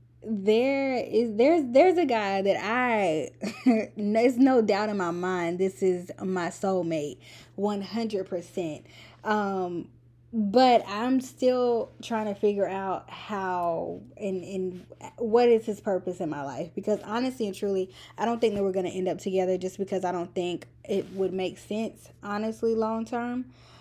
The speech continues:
But I love this man with everything in me, and that's part of the reason why I'm not dating right now, because I feel like I made the mistake before of not figuring out what that was before getting into another relationship.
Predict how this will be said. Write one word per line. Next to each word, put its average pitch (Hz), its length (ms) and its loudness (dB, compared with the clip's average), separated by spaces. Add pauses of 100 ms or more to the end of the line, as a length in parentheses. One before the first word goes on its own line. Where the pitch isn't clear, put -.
(200)
But 196 680 4 (500)
I 226 420 0
love 190 340 2
this 226 160 -2
man 220 400 -2
with 185 320 0 (160)
everything 220 580 2
in 214 220 0
me, 208 340 -2
and 202 280 -4
that's 262 220 0
part 294 160 2
of 226 60 2
the 214 60 0
reason 202 280 0
why 190 80 -2
I'm 180 160 -4
not 175 180 -6
dating 185 300 -2
right 185 160 -2
now, 190 180 -4
because 185 220 -8
I 180 100 -2
feel 196 140 -4
like 185 140 -2
I 180 60 -2
made 185 260 -2
the 185 60 -4
mistake 185 400 -4
before 185 520 -2 (300)
of 196 160 0
not 196 280 -4
figuring 196 440 0
out 185 220 -4
what 185 220 0
that 185 180 0
was 185 320 0
before 185 360 -2
getting 185 260 -2
into 185 280 -4
another 190 340 0
relationship. 208 840 -2